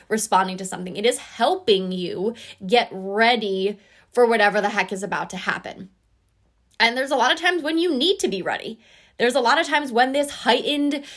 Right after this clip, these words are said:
you know, state is extremely helpful. Stress, think about it like this. Stress is your body responding to a potential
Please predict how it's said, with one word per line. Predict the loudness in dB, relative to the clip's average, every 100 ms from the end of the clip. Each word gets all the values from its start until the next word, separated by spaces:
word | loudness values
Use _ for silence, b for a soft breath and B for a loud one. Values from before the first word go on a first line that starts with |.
| B
you | -2
know, | 0 0
state | -2 -4 -2 0 -2 -6 B -2
is | -2 -2
extremely | -4 -2 -2 -2 -2 -2 -2 -2 -2
helpful. | -2 -2 -2
Stress, | -4 2 2 2 -6
think | -10 -8 -4 -2 -2
about | 0 0
it | 0
like | -2
this. | -6 -8
Stress | -2 -2 0 -4
is | -6 -4
your | -2
body | 0 0 -2
responding | -6 -8 -6 -6 -6 -6
to | -6 -4
a | -2
potential | -4 -6 -6 -6 -4 -4 -4